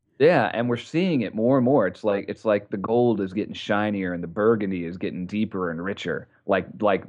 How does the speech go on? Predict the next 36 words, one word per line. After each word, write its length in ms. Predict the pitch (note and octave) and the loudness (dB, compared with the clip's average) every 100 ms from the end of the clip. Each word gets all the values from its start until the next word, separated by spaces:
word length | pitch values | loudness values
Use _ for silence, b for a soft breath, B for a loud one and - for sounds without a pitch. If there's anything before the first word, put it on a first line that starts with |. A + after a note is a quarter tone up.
| - | -2
the 80 | G2+ | 2
way 260 | G#2+ G#2+ | 4 4
it, 140 | F#2+ - | 2 -2
it 180 | G2 F#2 | -6 -6
seemed 300 | - A2+ G#2+ | -2 0 2
to 60 | G#2 | 2
look 200 | G#2 G#2+ | 0 2
to 100 | G2 | 4
us 240 | G#2 - | 4 2
back 300 | G#2+ F#2+ F#2 | -2 -2 0
in 80 | F#2+ | -2
the 120 | F2+ | -2
eighties 380 | F#2+ G2+ F#2+ F2+ | 0 0 0 -2
and 80 | E2+ | -4
whatnot 400 | E2+ D#2+ E2 - | -4 -4 -4 -4
when 100 | E2+ | -2
we 120 | F2+ | -2
were 120 | E2+ | -2
winning 300 | E2+ F#2 F2+ | 0 0 2
all 140 | F2+ F2+ | 2 2
these 180 | F2+ - | 0 0
Super 240 | G#2 G#2+ | -2 2
Bowls 560 | G2 F#2 F#2 F2 E2+ - | 4 6 6 4 0 -4
and 240 | - - b b b b _ - | -6 -8 b b b b _ 2
things 240 | B2 A#2+ | 4 4
were 100 | B2 | 2
great 460 | A2 B2 C3 A#2+ - | 2 2 2 2 -2
with 140 | B2+ | 0
the 60 | A#2+ | 4
Redskins 680 | A#2+ A2+ - A#2+ A2 G#2+ G2 | 6 4 2 -2 0 0 -2
and 80 | G2 | -2
not 240 | A#2 A#2+ | -2 0
like 220 | G#2+ G#2 | 2 2
the 60 | G2+ | 2
last 300 | G2 F#2 F2 | 0 0 -4
twenty 440 | - G2+ F2+ E2+ | -4 -4 -4 -8